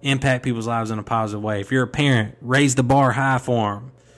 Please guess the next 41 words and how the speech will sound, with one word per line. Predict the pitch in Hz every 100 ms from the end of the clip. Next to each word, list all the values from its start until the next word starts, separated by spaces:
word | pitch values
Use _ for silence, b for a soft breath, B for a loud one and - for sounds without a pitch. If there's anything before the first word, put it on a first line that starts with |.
| b b
If | 113
you're | 147 147
a |
teammate, | 135 156 151 139 127 107 110
be | 143
the | 135
best | 143 135 -
teammate | 143 135 131
in | 123
the | 120
world. | 127 123 113 104
Have | 113 139
a | 127
positive | 147 135 127 131
impact | 127 135 123
on | 123
the | 120
guys | 117 123 117
that | 117
are | 110
following | - 117 113 107 110
you. | 117 - - b b b b b b
Okay? | - 123 123 113 - _ _ _ _ _ _ _ _ _ _ _
Everybody, | - 139 135 127 131 127
if | 120
everybody | 123 135 139 139
does | 123 127
their | 120 113
part | 120 120
to | 107
make | 110 113
this | 113 113
world, | 113 113
leave | 120 113
this | 110
world | 120 110
better | 117 117
than | 113 110
we | 104
found | 120 117 117
it, | 117 110